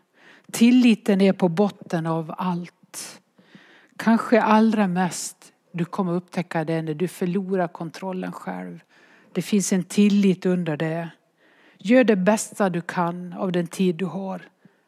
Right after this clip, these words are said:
Men våga lita på att det är någonting större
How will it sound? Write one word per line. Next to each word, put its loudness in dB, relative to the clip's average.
Men 0
våga 2
lita 0
på -4
att -6
det 0
är -2
någonting -6
större -2